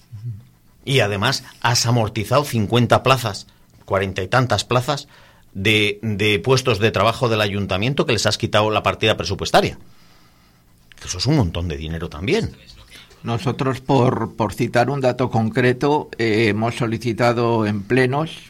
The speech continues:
Speaker 2: reiteradamente y muy recientemente por escrito registrado, al margen de solicitarlo directamente de forma personal al señor alcalde, el estado de ejecución del presupuesto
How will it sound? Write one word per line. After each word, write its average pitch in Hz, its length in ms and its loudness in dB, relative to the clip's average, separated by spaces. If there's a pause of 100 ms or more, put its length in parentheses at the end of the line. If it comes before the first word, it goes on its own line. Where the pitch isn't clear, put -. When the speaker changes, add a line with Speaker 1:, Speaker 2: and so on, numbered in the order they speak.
(140)
Speaker 2:
reiteradamente 110 1400 0
y 104 220 -2
muy 127 260 4
recientemente 110 960 -2
por 87 320 -8
escrito 110 480 -4
registrado, 117 760 -2 (140)
al 113 180 4
margen 165 380 0
de 120 140 0
solicitarlo 120 840 0
directamente 117 800 -2
de 107 80 -2
forma 113 460 -2
personal 107 500 -2
al 107 100 -2
señor 113 300 -4
alcalde, 127 540 2 (560)
el 117 160 -2
estado 147 400 4
de 165 80 -2
ejecución 143 560 0
del 185 160 2
presupuesto 113 1200 4